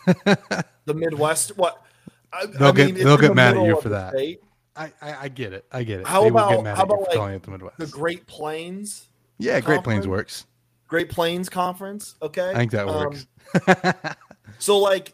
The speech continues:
Speaker 2: the only thing here is Notre Dame has to join a conference.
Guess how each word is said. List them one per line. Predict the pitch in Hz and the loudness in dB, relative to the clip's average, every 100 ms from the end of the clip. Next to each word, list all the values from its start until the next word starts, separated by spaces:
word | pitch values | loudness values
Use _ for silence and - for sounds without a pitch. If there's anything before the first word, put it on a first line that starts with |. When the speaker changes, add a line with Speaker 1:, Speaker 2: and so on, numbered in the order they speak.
| _ - | _ -10
Speaker 2:
the | 170 190 190 | -6 -6 -2
only | 190 226 262 269 269 | 0 2 -2 -8 -10
thing | - 233 214 170 | -6 -2 -2 -4
here | 143 127 113 123 _ _ _ _ _ _ _ _ _ _ - | -6 -8 -8 -12 _ _ _ _ _ _ _ _ _ _ -4
is | 165 147 127 | -4 -4 -4
Notre | 160 175 | -2 0
Dame | 180 165 | -2 -4
has | 165 151 | -4 -6
to | 139 | -8
join | 143 135 | -8 -8
a | |
conference. | 117 120 104 87 _ _ | -10 -12 -14 _ _ _